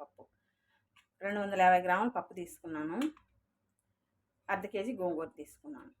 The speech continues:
ఓకే అండి, రెండు వందల యాభై గ్రాముల పప్పు. దానికి వచ్చేసి పచ్చిమిర్చి వచ్చి నేను ఒక ముప్పై దాకా తీసుకున్నానండి. అంటే మనం కారం ఎంత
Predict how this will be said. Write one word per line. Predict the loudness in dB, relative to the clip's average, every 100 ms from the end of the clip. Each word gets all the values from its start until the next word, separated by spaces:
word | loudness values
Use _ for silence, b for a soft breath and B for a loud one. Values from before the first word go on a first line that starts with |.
| _ _ _ _ _ _ _ _ _ -8
ఓకే | -2 0 0
అండి, | 2 0 -2 _ _
రెండు | -4 -2
వందల | 0 4 4
యాభై | 4 2
గ్రాముల | 0 0 -4 -10
పప్పు. | -12 -2 0 0 -4 _ _ -6 -6 -6 _ 0
దానికి | 0 -2 -6
వచ్చేసి | -6 -8 -2 -2
పచ్చిమిర్చి | -2 2 2 2 -6 -6
వచ్చి | -6 -4 -2
నేను | -2 -8
ఒక | -4 2 4 4 2 -2 -6 -14
ముప్పై | -10 -2 4 4
దాకా | 2 -6 -8
తీసుకున్నానండి. | -14 -14 -12 -8 -6 -6
అంటే | -2 -2
మనం | -2 -4 2
కారం | 4 4 2 -4
ఎంత | -10